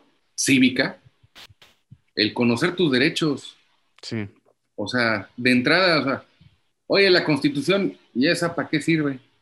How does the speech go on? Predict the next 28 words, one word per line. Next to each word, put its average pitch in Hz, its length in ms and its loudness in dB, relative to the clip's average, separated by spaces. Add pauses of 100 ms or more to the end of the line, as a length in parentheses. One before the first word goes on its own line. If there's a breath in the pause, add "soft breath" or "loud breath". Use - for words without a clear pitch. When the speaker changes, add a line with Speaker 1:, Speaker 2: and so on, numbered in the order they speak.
(400)
Speaker 2:
<laughs> 101 400 -6 (480)
Speaker 1:
Digo, 101 360 0
"Híjole, 135 380 2
si 113 140 -2
no 110 100 0
su-, - 220 -2
si 120 120 0
supieras 156 440 0
verdaderamente 165 560 0
de 151 80 0
lo 127 100 -2
que - 100 -10
te, 110 160 -4
de 117 160 0
lo 117 160 2
que 117 100 -4
te 113 140 -6
salva 160 340 0
esa 160 200 -4
cosa, 151 320 -4 (340)
ese 147 240 2
librito 180 520 4
de 151 80 4
lo 135 100 2
que 135 80 0
te 131 160 -2
salva". 143 420 0 (360)
Speaker 2:
Sí. 110 440 -2